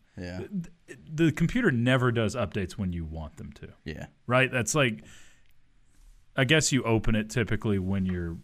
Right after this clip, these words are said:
Speaker 2: ready to do some work, but man, it always seems like it is the most inopportune time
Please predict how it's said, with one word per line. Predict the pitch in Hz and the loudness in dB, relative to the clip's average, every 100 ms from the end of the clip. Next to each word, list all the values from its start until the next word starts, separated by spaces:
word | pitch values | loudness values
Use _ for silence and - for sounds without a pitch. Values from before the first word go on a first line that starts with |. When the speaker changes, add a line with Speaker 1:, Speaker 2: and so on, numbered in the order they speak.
| - | -12
Speaker 2:
ready | 92 90 87 | -6 -4 -4
to | |
do | 87 92 | -4 -4
some | - 78 | -6 -6
work, | 85 117 - - - | -4 -4 -6 -20 -16
but | 120 110 101 95 92 - - - - _ _ _ _ _ _ | -4 0 2 0 -4 -8 -8 -14 -20 _ _ _ _ _ _
man, | 135 120 98 | -4 -2 -2
it | 98 | -4
always | 101 104 95 | -2 0 0
seems | - 101 90 | -2 -4 -4
like | 95 82 | -6 -4
it | 95 | -4
is | 92 87 | 0 2
the | 101 87 | 2 0
most | 87 87 - | -4 -6 -6
inopportune | 101 90 80 95 107 92 82 | -6 -4 -6 -6 -4 -4 -4
time | 95 87 85 | -6 -6 -6